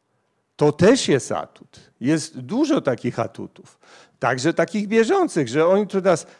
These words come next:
straszenie, straszenie nas odebraniem funduszy. No proszę bardzo, ale to przecież to komisarze unijni, których niemieckie nazwiska mi w tej chwili wypadły z głowy. Jeden Niemiec, y, komisarz od finansów, drugi Austriak,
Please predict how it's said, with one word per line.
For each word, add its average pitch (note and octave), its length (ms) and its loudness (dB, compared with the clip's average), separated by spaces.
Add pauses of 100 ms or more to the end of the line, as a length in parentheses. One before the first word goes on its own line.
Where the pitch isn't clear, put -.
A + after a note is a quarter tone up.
straszenie, F#3 800 0
straszenie F#3+ 580 -2
nas F3 220 0
odebraniem D#3+ 540 0
funduszy. C3+ 720 -4 (340)
No G#2 80 -12
proszę G#2+ 280 -8
bardzo, F#3+ 420 -2
ale A#2+ 160 -4
to B2+ 120 -6
przecież C3+ 440 -4 (360)
to D#3 280 6
komisarze D#3 720 2
unijni, F#3 680 0 (160)
których - 500 -4 (160)
niemieckie C#3 500 0
nazwiska C3+ 440 -2
mi C3 120 -4
w - 60 -18
tej C3 140 -4
chwili B2+ 300 -4
wypadły A2+ 500 -2
z G#2+ 80 -14
głowy. A2 320 -2
Jeden B2 320 -2
Niemiec, B2 480 -2
y, A2+ 140 -4
komisarz B2 480 -4
od A2+ 140 -8
finansów, A#2+ 500 -4
drugi A#2 280 -4
Austriak, A2+ 640 -2